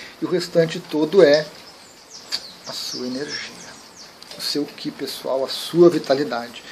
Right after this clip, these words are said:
a sua energia psíquica é que flui pro outro, não flui o reiki. Então a gente acaba se desgastando muito,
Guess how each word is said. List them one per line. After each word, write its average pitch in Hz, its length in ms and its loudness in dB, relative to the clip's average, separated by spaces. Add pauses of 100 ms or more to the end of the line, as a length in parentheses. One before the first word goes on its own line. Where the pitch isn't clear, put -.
(200)
a - 60 -16
sua - 160 -8
energia 139 380 -6
psíquica - 560 -12 (100)
é - 40 -16
que - 120 -16
flui - 280 -14
pro - 140 -12
outro, - 240 -16 (440)
não 143 160 -6
flui 131 240 -14
o 131 60 -12
reiki. - 280 -18 (2750)
Então 196 320 6 (360)
a 170 80 2
gente 175 260 2
acaba 151 420 4 (480)
se - 160 2
desgastando 160 720 0 (320)
muito, 139 720 0